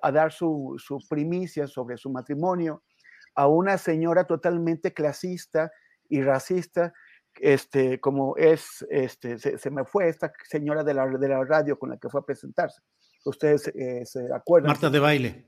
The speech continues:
Speaker 1: Marta de Baile. Pero lo hizo porque así se puede presentar ante un sector de la población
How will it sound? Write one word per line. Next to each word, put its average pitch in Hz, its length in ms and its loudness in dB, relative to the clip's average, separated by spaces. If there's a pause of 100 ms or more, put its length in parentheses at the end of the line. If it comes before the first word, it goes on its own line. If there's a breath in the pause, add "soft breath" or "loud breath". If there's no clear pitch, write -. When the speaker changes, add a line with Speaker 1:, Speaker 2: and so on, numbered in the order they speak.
Speaker 1:
Marta 175 400 4
de 165 100 10
Baile. 190 400 8 (460 soft breath)
Pero 175 180 4
lo 180 160 6
hizo 220 440 4
porque 202 520 4 (300)
así 143 360 -4 (280)
se 185 140 4
puede 196 280 2
presentar 190 580 -4
ante 170 260 -4
un 170 140 -2
sector 185 400 -4
de 180 100 -2
la 170 140 0
población 170 600 -6